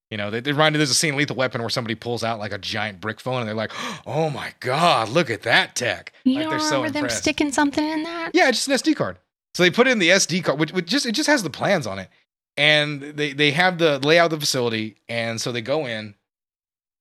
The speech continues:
Speaker 1: Well, Jack doesn't wanna go in, actually, but Clark forces him to go in, basically. There's a fun scene of Jack just bouncing on the water up and down and, like, almost getting seasick as John Clark's teasing him about not being able to go to the White House Correspondents' Dinner.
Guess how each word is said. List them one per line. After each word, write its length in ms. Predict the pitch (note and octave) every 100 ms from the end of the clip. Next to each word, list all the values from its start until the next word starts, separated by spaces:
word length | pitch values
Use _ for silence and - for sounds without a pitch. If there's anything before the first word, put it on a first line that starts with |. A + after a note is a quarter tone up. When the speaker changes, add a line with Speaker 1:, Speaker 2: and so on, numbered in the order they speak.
| -
Speaker 1:
Well, 120 | F3+
Jack 180 | E3 G#3+
doesn't 240 | C#4+ A#3 E3
wanna 240 | F#3+ F3+
go 220 | D3 C#3
in, 120 | D#3+
actually, 360 | B2+ A#2 - B2+
but 240 | A#2 A#2+ -
Clark 240 | E3+ D#3+
forces 380 | - C#3 - G#2+
him 100 | G2+
to 60 |
go 160 | G2 F#2+
in, 100 | F2
basically. 460 | F2 F2+ E2 E2 F2 _ _ _ _
There's 160 | B2 A2+
a 160 | A#2 A2
fun 300 | - D#3+ C#3
scene 400 | - C3+ C3+ A#2
of 200 | G2+ F#2+
Jack 280 | B2 A#2+ -
just 260 | A#2 G#2+
bouncing 400 | A#2+ A#2+ B2 C3+
on 100 | A#2
the 60 | A2
water 400 | G2+ A2 A2 G#2
up 140 | A2+
and 100 | G2+
down 460 | G2 G#2 G#2 G2 F#2 _ _ _ _ _ _ _ _ _ _ _ _ _ _ -
and, 120 | G#2
like, 140 | A2+ A2+
almost 200 | A#2+ A2
getting 180 | A2+
seasick 580 | G2+ - B2 - F#2 F2
as 100 | F#2
John 220 | F2+ G2+
Clark's 240 | G2+ A2 -
teasing 360 | - B2 G#2
him 60 | F#2+
about 220 | G2 F#2
not 200 | G2 F#2+
being 140 | G2+ G2
able 140 | F#2
to 60 | F#2
go 80 |
to 60 | F#2+
the 80 | F#2
White 200 | F#2+ F2+
House 180 | F#2 -
Correspondents' 600 | F#2+ F2+ - F2+ F2 -
Dinner. 300 | E2+ E2+